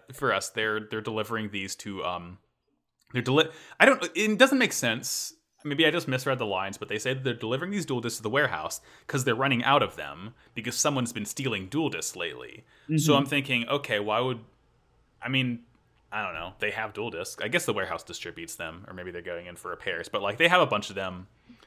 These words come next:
Speaker 1: Uh, Judai has, like, this, like, a bunch of them, like, strung up on his back and shows, like, carrying a bunch in a big,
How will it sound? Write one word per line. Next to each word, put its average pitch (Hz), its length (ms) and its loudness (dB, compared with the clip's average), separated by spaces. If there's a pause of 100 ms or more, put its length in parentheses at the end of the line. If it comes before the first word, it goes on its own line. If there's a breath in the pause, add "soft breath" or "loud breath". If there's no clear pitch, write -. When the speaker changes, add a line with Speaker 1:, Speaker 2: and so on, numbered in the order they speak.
(200 soft breath)
Speaker 1:
Uh, 98 160 0
Judai 117 320 4
has, 110 180 2
like, 107 100 -4
this, 101 280 -10
like, 101 160 -8
a - 20 -10
bunch 101 180 -2
of - 40 -8
them, 101 80 -8
like, 92 140 -6
strung 98 180 -6
up 95 140 -6
on 92 80 -4
his 87 100 -8
back 85 320 -6
and 95 100 -14
shows, 87 280 -6
like, 82 160 -6
carrying 92 260 -6
a 87 40 -8
bunch 85 260 -8
in - 20 -10
a 80 60 -12
big, 85 220 -8